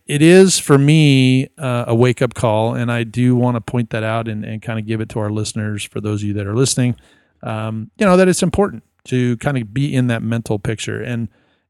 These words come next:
it reminds me because I, uh, Kenny Rhodes is the guy's name. I'm gonna give him some props. And, and Kenny showed up, uh, at the field one time, and he had a bunch of airplanes.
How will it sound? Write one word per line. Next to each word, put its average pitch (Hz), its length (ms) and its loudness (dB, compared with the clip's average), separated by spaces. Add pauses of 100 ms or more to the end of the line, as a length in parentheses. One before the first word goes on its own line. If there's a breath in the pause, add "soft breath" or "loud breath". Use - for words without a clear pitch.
it 147 120 2
reminds 156 420 6
me 151 120 6
because 139 420 6
I, 135 300 6
uh, 113 400 2
Kenny 165 320 2
Rhodes 120 280 6
is 113 120 -2
the 110 60 -8
guy's 110 200 0
name. 107 180 -4
I'm 113 120 -2
gonna 107 140 -4 (120)
give 113 160 -6
him 110 100 -4
some - 160 -8
props. 107 420 -4
And, 113 300 -8
and 123 140 -8
Kenny 170 240 2
showed 147 320 4
up, 127 300 4 (180)
uh, 120 240 -4
at 120 120 -4
the 120 80 -4
field 127 280 0
one 117 160 0
time, 113 320 -6
and 110 60 -2
he 123 100 0
had 120 100 0
a 110 40 -4
bunch 117 220 -6
of 110 40 -4
airplanes. 107 400 -8